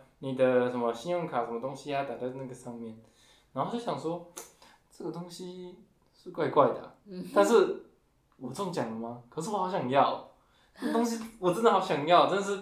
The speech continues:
Speaker 1: 抱歉了妈妈，我真的好想要那个酷东东哦，我真的好想要那个酷东西。然后我想说，他怪怪的，但是我又好想要，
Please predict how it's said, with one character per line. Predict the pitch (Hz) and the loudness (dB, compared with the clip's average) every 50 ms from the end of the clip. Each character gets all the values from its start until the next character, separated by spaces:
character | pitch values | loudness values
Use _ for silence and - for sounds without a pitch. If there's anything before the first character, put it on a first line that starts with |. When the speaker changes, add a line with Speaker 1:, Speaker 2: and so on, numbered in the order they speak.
| - - | -4 4
Speaker 1:
抱 | - 196 185 | 6 6 6
歉 | - - 202 | 6 4 2
了 | 180 170 | 2 4
妈 | 165 170 175 | 6 6 6
妈， | 175 170 | 6 4
我 | 170 170 160 | 4 2 2
真 | 165 185 | 2 0
的 | 185 160 | 2 2
好 | 165 156 | 2 0
想 | - 151 139 151 | 2 0 0 2
要 | 160 | 0
那 | 143 | 0
个 | 131 - | 0 -2
酷 | 156 143 | -4 -2
东 | 143 135 131 123 | -2 -4 -2 0
东 | 123 117 117 117 | 0 0 0 -2
哦， | 110 110 - - - - | -6 -10 -14 -16 -12 -8
我 | 185 160 - - - - - 330 | -6 -2 0 2 4 4 4 4
真 | 277 277 | 6 4
的 | 277 - | 6 6
好 | 220 240 | 6 6
想 | 240 247 220 | 6 4 4
要 | 226 262 269 | 4 6 6
那 | 269 262 | 6 6
个 | 240 233 - - | 4 4 4 4
酷 | 247 226 | 2 6
东 | 202 226 220 226 240 | 6 6 6 4 2
西。 | - - - 190 190 190 - - - - - - - - _ | 0 -4 -8 -12 -12 -12 -16 -20 -20 -20 -20 -20 -20 -14 _
然 | 135 131 151 | -4 2 6
后 | 180 180 160 - - - - - _ _ - | 6 6 6 4 -2 -8 -14 -20 _ _ -8
我 | 160 | -4
想 | 180 160 135 | -2 -2 0
说， | 139 139 139 147 151 151 - - _ - - - _ _ _ _ _ _ _ _ | 0 0 0 0 0 -2 -6 -12 _ -20 -20 -20 _ _ _ _ _ _ _ _
他 | - - 180 | -4 -2 2
怪 | - 196 170 151 | 6 8 8 8
怪 | - 147 127 | 8 4 2
的， | - - - - - | 0 -4 -10 -6 0
但 | 170 180 175 | 2 2 2
是 | 190 185 156 135 - 131 | 2 0 0 0 -2 2
我 | 123 135 | 4 6
又 | 170 | 8
好 | 160 135 131 | 8 6 6
想 | 131 147 120 113 120 | 4 0 -4 -2 0
要， | 127 127 120 117 - - | 2 2 2 0 -4 -12